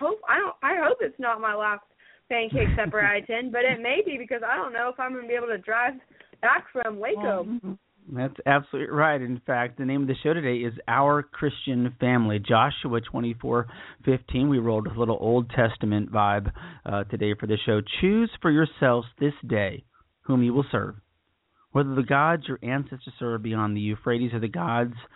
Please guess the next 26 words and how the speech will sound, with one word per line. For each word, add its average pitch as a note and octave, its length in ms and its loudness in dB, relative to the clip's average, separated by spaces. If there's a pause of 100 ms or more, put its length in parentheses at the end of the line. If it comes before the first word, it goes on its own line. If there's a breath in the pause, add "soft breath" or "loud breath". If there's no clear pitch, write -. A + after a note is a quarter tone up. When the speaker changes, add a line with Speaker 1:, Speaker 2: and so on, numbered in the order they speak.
(120)
Speaker 2:
of A2+ 140 4
the A2 160 2
Amorites, G#2+ 560 2 (100)
in A2+ 80 4
whose C3+ 380 4
land D#3+ 360 2
you G3 120 0
are A3 100 4
living, B2+ 420 -2 (720)
but A#2 100 -6
as A2+ 100 -6 (100)
for A2+ 80 -4
me C3 360 -4 (240)
and A2 120 0
my A#2 220 0
household, - 1000 -6 (640)
we G#2 80 -8
will G#2+ 200 -4
serve A2 180 -2
the - 60 -10
Lord." - 340 -8 (400 loud breath)
Uh, G2+ 200 2
and A2 120 2
we're A2+ 80 2
talking A2 300 0
about G2 300 0